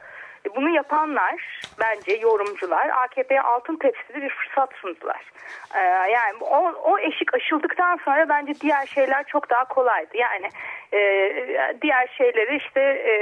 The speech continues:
hükümet işte C H P'yi yavaş yavaş, e, bu baskının olacağını gördü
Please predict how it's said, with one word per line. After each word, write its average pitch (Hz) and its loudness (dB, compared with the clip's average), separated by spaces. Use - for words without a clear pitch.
hükümet - -4
işte 254 -4
C 277 0
H 269 4
P'yi 240 2
yavaş 233 0
yavaş, 208 -2
e, 196 4
bu 247 -2
baskının 254 0
olacağını 226 2
gördü 220 2